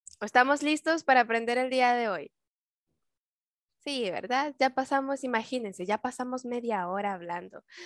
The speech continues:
Ay, qué cosas. Ok, entonces en ese caso, ahora sí, están oficialmente bienvenidos a la clase del día de hoy. <laughs> Welcome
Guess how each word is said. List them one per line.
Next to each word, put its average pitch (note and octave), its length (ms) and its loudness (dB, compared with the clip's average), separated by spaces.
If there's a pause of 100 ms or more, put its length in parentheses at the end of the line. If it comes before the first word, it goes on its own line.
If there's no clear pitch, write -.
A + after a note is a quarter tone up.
(320)
Ay, C4 260 2
qué - 260 -2
cosas. - 520 -2
Ok, B3+ 240 2 (380)
entonces A3 640 -2
en B3 160 0
ese A#3+ 220 0
caso, B3 500 4 (2000)
ahora C4 300 8
sí, G#3+ 260 -8
están C#4+ 340 4
oficialmente D4+ 960 4
bienvenidos C#4 920 0
a C#4 60 4
la B3 120 4
clase B3 340 0
del C4+ 220 0
día A#3+ 260 4
de A3+ 160 0
hoy. C#4+ 300 0 (380)
<laughs> C#4+ 480 2 (600)
Welcome D#4 720 8